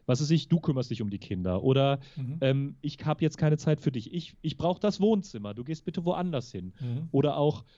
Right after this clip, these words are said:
Speaker 1: äh, wenn man Tiere hat, ne? Wenn man dann sagt, vorher mit dem Hund Gassi gehen oder sich vorher mit der Katze beschäftigen. Oder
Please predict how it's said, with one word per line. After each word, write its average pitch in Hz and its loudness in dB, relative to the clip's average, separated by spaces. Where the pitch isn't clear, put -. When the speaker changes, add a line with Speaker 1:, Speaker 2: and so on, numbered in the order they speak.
Speaker 1:
äh, 135 2
wenn 143 2
man 147 -4
Tiere 185 -2
hat, 92 -12
ne? 151 -6
Wenn 147 -6
man 139 -8
dann 131 -6
sagt, 143 -6
vorher 165 4
mit 160 0
dem 170 -2
Hund 180 4
Gassi 104 -8
gehen 98 -6
oder 123 0
sich 135 -2
vorher 175 4
mit 127 0
der 107 -8
Katze 101 -12
beschäftigen. 101 -6
Oder 123 2